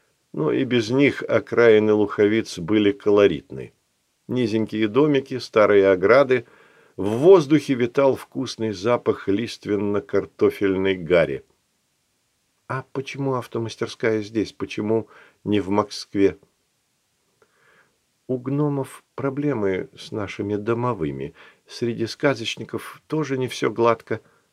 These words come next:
Снаружи автомастерская гномов больше походила на военный лагерь. Здоровенное сооружение из красного кирпича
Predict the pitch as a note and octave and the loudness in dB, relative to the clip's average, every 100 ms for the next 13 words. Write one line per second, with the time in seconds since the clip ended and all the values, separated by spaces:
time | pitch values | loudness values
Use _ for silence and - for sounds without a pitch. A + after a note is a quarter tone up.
0 | _ _ _ _ _ _ _ _ _ _ | _ _ _ _ _ _ _ _ _ _
1 | - B2+ E3 F3+ D3+ E3 - - - B2+ | -6 4 4 4 4 2 2 -2 -2 -6
2 | A#2 C3+ A2+ - C3+ A#2+ A2+ C#3 C#3 A#2+ | -4 -4 -4 -2 0 0 0 2 4 2
3 | G2 B2 A#2 - - - A#2+ A2+ B2 A#2 | 4 2 2 -4 -8 0 0 0 0 4
4 | A2+ A#2 A#2+ A#2+ A#2+ C3+ C3+ F#2 - - | 6 6 4 2 4 4 6 4 2 -12
5 | _ _ _ _ - _ F#2 G#2 C3+ C#3+ | _ _ _ _ -20 _ -4 2 4 4
6 | C3 B2 A#2 B2+ A#2+ A#2 G#2 C3+ B2 A#2+ | 4 2 2 2 2 0 0 0 2 2
7 | A#2+ C#3 - - A#2+ B2 - A#2 G#2+ A#2 | 0 -4 -10 -2 2 2 2 0 0 -2
8 | G#2 - A2+ - D3 A#2+ | -4 -4 -8 4 6 6